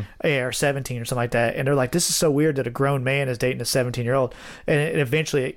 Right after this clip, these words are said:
she had to tell them all, "No, this is Billy Bat-, he's a teenager like I am." And, and that's when, like, I think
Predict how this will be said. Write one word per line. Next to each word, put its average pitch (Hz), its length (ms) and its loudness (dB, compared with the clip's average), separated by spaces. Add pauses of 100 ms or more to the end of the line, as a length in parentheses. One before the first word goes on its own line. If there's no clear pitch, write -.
she - 200 -4
had 135 240 0
to 127 80 -4
tell 143 260 2
them 127 180 0
all, 123 200 0
"No, 139 340 4
this 143 160 -4
is 139 80 0
Billy 131 280 0
Bat-, 135 260 -2
he's 143 360 0
a 135 60 -2
teenager 127 480 0
like 120 200 -2
I 135 180 2
am." 113 220 -2
And, 117 180 -2 (400)
and 123 160 2
that's 127 200 0
when, 123 120 -2
like, 117 260 0
I 120 60 2
think 123 240 -4